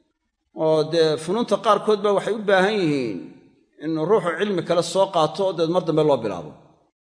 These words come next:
Iminka mustalax oo kale qofku markuu, ee, mubtadi'a yahay,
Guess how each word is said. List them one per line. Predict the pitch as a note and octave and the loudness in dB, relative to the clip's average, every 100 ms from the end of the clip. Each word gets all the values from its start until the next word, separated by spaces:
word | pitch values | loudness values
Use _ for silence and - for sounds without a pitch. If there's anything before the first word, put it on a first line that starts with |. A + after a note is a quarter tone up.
| _ - | _ -8
Iminka | E3 E3 | -2 0
mustalax | D#3+ - A#3+ F#3 | -2 2 2 4
oo | G3+ | 2
kale | A3 F#3 F3+ | 2 2 2
qofku | A#3 - | 0 0
markuu, | A3 A3+ - | -4 -4 -2
ee, | F#3+ F3 F3 | -4 -2 -2
mubtadi'a | F3+ D3+ C4 G#3 D#3 | -2 0 0 2 2
yahay, | D#3 C#3+ C3+ | 4 4 2